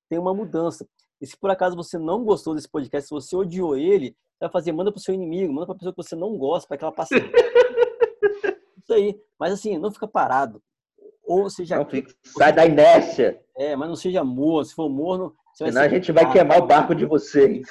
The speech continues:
Speaker 1: <laughs> Então é isso, pessoal. Se você, então é um movimento Master Brain, se você quiser fazer parte. E outra coisa, eu te convoco você ao próximo podcast, você poder, é, participar também conosco aqui nessa roda de insights.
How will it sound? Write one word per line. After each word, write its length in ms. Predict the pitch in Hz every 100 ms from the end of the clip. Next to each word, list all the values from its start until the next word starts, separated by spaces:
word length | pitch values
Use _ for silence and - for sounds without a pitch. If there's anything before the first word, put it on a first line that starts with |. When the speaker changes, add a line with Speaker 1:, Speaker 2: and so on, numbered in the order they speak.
| -
Speaker 1:
<laughs> 760 | 180 180 180 - - - -
Então 200 | - 165
é 80 | 160
isso, 120 | 165
pessoal. 280 | 156 139 147 139 - - - _ _ _ _ -
Se 60 | 165
você, 260 | 170 -
então 240 | 156 - 175
é 40 |
um 40 |
movimento 400 | 160 165 156 156
Master 260 | 151 160 147
Brain, 300 | 117 139 165
se 80 | 160
você 180 | 143 151
quiser 160 | 160
fazer 220 | 160 160
parte. 420 | 160 135 147 160 _
E 60 | 156
outra 180 | 165 135
coisa, 420 | - 156 139 120 _ _
eu 80 | 127
te 100 | _
convoco 560 | 190 151 120 175 -
você 340 | 147 135 156 165 _ _
ao 160 | 131
próximo 240 | 135 180 196
podcast, 560 | 175 143 151 160 156 _ _ -
você 200 | 127 156
poder, 380 | 143 139 151 _ _
é, 220 | 131 127 - _ _ _ _
participar 500 | 208 208 - 185 185
também 200 | 180 180
conosco 300 | 170 165 170
aqui 260 | 156 160 - _ _
nessa 280 | 135 - 123
roda 260 | 113 143
de 80 | 135
insights. 560 | 131 - 147 185 -